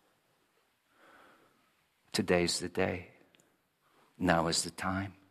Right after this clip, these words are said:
Get your tushy on over to the temple." So I went, and, and I waited, and I worried. I was checking the sky for Messiah coming on the clouds of glory.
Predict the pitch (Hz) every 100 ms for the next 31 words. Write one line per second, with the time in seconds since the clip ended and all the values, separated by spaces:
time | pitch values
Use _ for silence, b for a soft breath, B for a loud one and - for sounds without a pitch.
0 | _ _ _ _ b b b b b b
1 | b - - 87 - - - 101 - 95
2 | 90 92 90 85 80 - 82 87 - 120
3 | 107 95 - - _ _ _ b b b
4 | b b b b _ _ _ _ - -
5 | 87 85 113 110 - - - - - 92
6 | 92 - 80 87 92 113 107 80 - -
7 | _ _ _ _ _ _ _ _ _ _
8 | _ - 95 85 90 120 107 80 87 -
9 | - _ B B B B B B B B
10 | B - 104 92 - - 113 98 92 92
11 | - 143 104 95 98 - - 101 - 135
12 | 127 113 98 - 117 110 110 110 104 95
13 | 90 B B B - - 110 110 107 -
14 | - 143 110 113 101